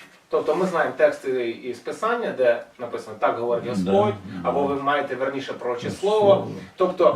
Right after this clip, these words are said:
Speaker 2: Да.
Speaker 1: в самій Біблії зустрічається, сама Біблія має внутрішнє свідоцтво, що вона
Speaker 2: Є
Speaker 1: Слово
Speaker 2: слово,
Speaker 1: Боже.
Speaker 2: да.
Speaker 1: Це перший критерій.
Speaker 2: Хто доба-,
Speaker 1: Далі.
Speaker 2: добавить, то
Speaker 1: Історична точність. Що би там хто не говорив, ми вже це проговорювали. Історична точність. Далі.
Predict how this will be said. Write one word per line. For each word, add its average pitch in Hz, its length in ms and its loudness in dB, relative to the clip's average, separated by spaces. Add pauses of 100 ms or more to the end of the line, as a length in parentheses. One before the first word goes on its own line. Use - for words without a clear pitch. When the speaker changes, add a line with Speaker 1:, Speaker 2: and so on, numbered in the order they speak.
Speaker 2:
Да. 92 140 -10
Speaker 1:
в - 40 -12
самій 190 400 6
Біблії 247 380 -4
зустрічається, 170 720 2
сама 170 340 2
Біблія - 400 2
має 170 320 6
внутрішнє 170 340 -2
свідоцтво, 202 460 0
що - 180 -4
вона 185 440 4 (180)
Speaker 2:
Є 110 220 -2
Speaker 1:
Слово 180 280 6
Speaker 2:
слово, 185 180 6
Speaker 1:
Боже. 123 280 2
Speaker 2:
да. - 180 -14
Speaker 1:
Це - 100 0
перший - 380 6
критерій. - 360 -10 (220)
Speaker 2:
Хто 107 100 -8
доба-, 95 280 -2
Speaker 1:
Далі. 170 260 6
Speaker 2:
добавить, 113 520 -4
то 120 60 -4
Speaker 1:
Історична - 520 0
точність. - 520 -2 (2000)
Що - 200 0
би 175 80 6
там 165 180 0
хто 143 160 -2
не 135 80 -2
говорив, 147 360 2
ми 131 100 -2
вже 120 200 -8
це - 80 -8
проговорювали. 117 640 0 (100)
Історична 151 440 -4
точність. - 340 -8 (160)
Далі. 147 300 6